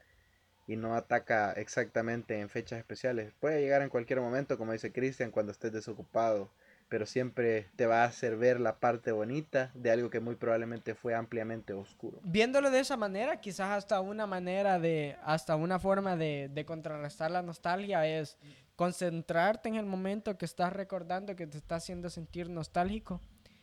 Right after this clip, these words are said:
Speaker 2: y encontrarle lo mierda de ese momento, porque s-, estoy seguro que hubieron momentos mierda conectados a momentos bonitos.
Speaker 1: Sí, definitivamente va a ser así toda la vida y tampoco es desearle que...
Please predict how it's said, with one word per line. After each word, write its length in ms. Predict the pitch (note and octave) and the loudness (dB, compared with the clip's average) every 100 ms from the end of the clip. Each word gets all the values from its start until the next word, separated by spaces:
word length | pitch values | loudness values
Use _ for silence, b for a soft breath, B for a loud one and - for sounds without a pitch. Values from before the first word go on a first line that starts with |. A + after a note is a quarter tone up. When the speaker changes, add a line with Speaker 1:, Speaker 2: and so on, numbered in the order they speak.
| b b _ _ - | b b _ _ 6
Speaker 2:
y 160 | A3 | 8
encontrarle 720 | G3 F#3+ F3+ - F#3 G3 G3+ F#3 | 8 8 2 6 8 8 8 8
lo 120 | E3+ | 6
mierda 640 | F3 F#3+ G#3 G3+ F3+ E3 | 6 6 8 8 8 6
de 80 | E3 | 6
ese 180 | E3 F3 | 0 -6
momento, 520 | E3 E3 F3 E3+ D3+ | -8 -6 -6 -6 -10
porque 340 | - C#3+ C#3+ | -8 -10 -6
s-, 220 | D3 - - b b - | -8 -8 -16 b b -2
estoy 320 | D#3+ - G3 | -2 4 4
seguro 380 | F#3+ F3+ F#3 F3 | 6 6 6 4
que 80 | E3 | 4
hubieron 260 | E3 E3 D#3+ | 2 2 0
momentos 460 | D#3+ F3 E3+ D#3+ | 2 2 2 0
mierda 640 | E3 E3 E3 D#3 D3+ D#3 - | 2 2 2 2 2 2 0
conectados 560 | D3+ C#3 - C#3+ D3 | -2 -2 0 0 2
a 80 | C#3+ | 0
momentos 600 | C3+ C3 C#3 D3 C#3 B2+ - | -2 -4 -4 -6 -6 -8 -10
bonitos. 500 | D3 C#3+ C#3+ C#3+ C3+ D3 F#3+ _ _ _ _ _ _ _ _ - A#2 | -8 -4 -4 -6 -12 -16 -20 _ _ _ _ _ _ _ _ -20 -16
Speaker 1:
Sí, 340 | - C3+ A2 - A#2+ | -2 -2 -2 -8 -2
definitivamente 840 | B2 A#2+ A#2 G2+ B2 C3 C3+ C3+ | -2 0 -2 2 2 4 4 4
va 100 | B2 | 4
a 60 | |
ser 180 | B2 B2+ | 4 2
así 220 | A#2+ C#3 | 2 -2
toda 220 | B2 B2 A2+ | 2 4 6
la 100 | A2 | 4
vida 260 | D3 D3 | 4 4
y 80 | C3 | 4
tampoco 440 | B2 A2 B2+ B2+ | 0 0 -2 2
es 80 | A#2 | 0
desearle 480 | A2+ - C#3 C3 A#2+ | 0 4 4 6 -2
que... 340 | - G2+ A2+ | 0 2 2